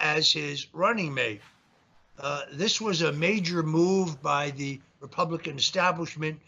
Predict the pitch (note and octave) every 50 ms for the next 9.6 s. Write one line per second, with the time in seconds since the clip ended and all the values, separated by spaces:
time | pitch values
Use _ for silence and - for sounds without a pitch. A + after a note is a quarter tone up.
0 | - - - _ _ - - D3+ C#3+ C3+ C3+ D3+ F3+ G3+ G#3 F#3+ F3 D#3+ D#3 D#3
1 | D#3 - B2 C#3 C#3+ C#3+ C#3 C3+ C3 C#3+ D#3+ F3+ E3+ D#3 D3+ D3 C#3 - D#3 E3
2 | E3+ D#3 D#3 D#3 D3 D3 C#3+ - - D#3+ D3 C#3 C#3 C3+ - - - _ _ C#3
3 | C3 - - D#3+ D#3+ D#3 D3+ C#3+ D3 D3+ C#3+ - - B2+ B2 B2+ C3+ F#3+ F#3+ F3+
4 | D3+ C3+ C3 D3+ F3 - - _ - - - - - _ - D#3+ D#3+ D#3+ D3+ F3
5 | F#3 F#3+ F#3+ F#3 - F#3 F3+ - A#3+ D4 D#4 D4 G#3 F3+ F3+ G3+ A#3 A3+ G#3+ G3
6 | - - G#3+ A3 - G#3+ G#3 F3 F3+ E3+ - - G#3 G#3 G3 F#3 F#3 F3 E3 D#3+
7 | D3 - - A#3+ B3+ A#3+ E3+ D3+ E3+ F3+ - - - - - - - _ - D3+
8 | D#3+ E3 E3 - - E3 E3+ F3 E3 E3 E3 D#3 - - - E3+ G3 G#3 G3 -
9 | - F#3+ F#3 F3+ F3+ F3+ F3 E3 E3+ E3+ E3+